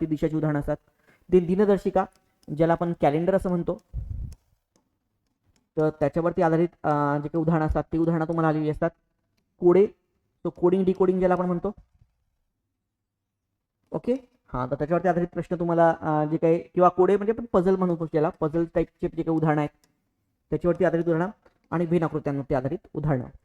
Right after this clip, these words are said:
ओके, भिन्नाकृती म्हणजे क्लोज फिगर, तुम्हाला असे त्रिको-, सर्कल असतं, मग त्याच्यात चौकोन असतो, मग त्याच्यात असा त्रिकोण असतो,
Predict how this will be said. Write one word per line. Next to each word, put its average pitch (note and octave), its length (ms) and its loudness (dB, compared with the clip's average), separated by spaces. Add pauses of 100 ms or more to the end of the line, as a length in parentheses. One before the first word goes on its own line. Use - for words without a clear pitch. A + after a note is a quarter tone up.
(220)
ओके, D#3 160 -4
भिन्नाकृती G3 240 2
म्हणजे A#3+ 140 0
क्लोज G3+ 300 4
फिगर, D3+ 120 4
तुम्हाला B3 340 -2
असे A#3 120 -4
त्रिको-, E3+ 460 -2
सर्कल D#3+ 240 0
असतं, D#3 200 -4
मग D#3 80 -8
त्याच्यात D#3 320 -6
चौकोन D#3 280 -4
असतो, D3 260 -4
मग D3 80 -4
त्याच्यात C#3+ 260 -6
असा D3+ 140 -4
त्रिकोण D3 340 -6
असतो, C#3+ 340 -8